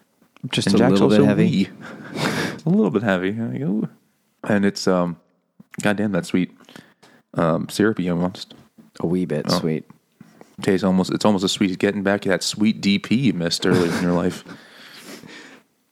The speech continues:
Speaker 1: The
Speaker 2: Then they,
Speaker 1: C P
Speaker 2: they
Speaker 1: is
Speaker 2: get
Speaker 1: just
Speaker 2: to
Speaker 1: not doing the job for him. He needs that full D P.
Speaker 2: <laughs>
Speaker 1: So he finds D P, and he's
Speaker 2: D P by the beach. <laughs> Who doesn't like that?
Speaker 1: Sounds like there'd be sand in places you don't want it.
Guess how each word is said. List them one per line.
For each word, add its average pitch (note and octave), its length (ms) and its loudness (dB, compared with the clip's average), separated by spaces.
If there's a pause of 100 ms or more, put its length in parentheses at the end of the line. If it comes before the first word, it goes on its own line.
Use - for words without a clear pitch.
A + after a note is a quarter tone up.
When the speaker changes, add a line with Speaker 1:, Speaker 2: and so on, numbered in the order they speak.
(160)
Speaker 1:
The - 80 4
Speaker 2:
Then B2 40 6
they, C3 60 6
Speaker 1:
C A#2 220 4
P A2 220 4
Speaker 2:
they F#2+ 60 6
Speaker 1:
is F2 60 0
Speaker 2:
get F#2+ 60 2
Speaker 1:
just F2+ 120 0
Speaker 2:
to G2 40 4
Speaker 1:
not F#2 220 2
doing F2 220 -4
the D#2 100 -4
job E2+ 320 2
for C2+ 100 -2
him. D2 120 -4
He D#2 100 0
needs D#2+ 180 -2
that C2 140 -4
full F2+ 320 -2
D D2+ 220 -6
P. - 320 -8 (400)
Speaker 2:
<laughs> - 300 -10 (2000)
Speaker 1:
So G#2+ 180 0
he G#2+ 100 4
finds C3 400 4
D F2 160 0
P, A1+ 400 -6 (800)
and C#2 380 -4
he's - 260 -6
Speaker 2:
D A#2+ 160 2
P A#2+ 200 2
by A2 180 4
the F#2+ 80 2
beach. - 560 2 (480)
<laughs> - 640 -16
Who D3 80 4
doesn't A2 360 -2
like G2+ 200 2
that? G2+ 180 6
Speaker 1:
Sounds G2 540 0 (180)
like E2+ 160 -2
there'd D#2+ 160 -2
be D2+ 100 -4
sand D#2 360 -2
in C2 80 -8
places B1+ 340 -6
you C#2+ 60 -2
don't C2 200 -4
want A1+ 200 -4
it. G#1+ 80 -12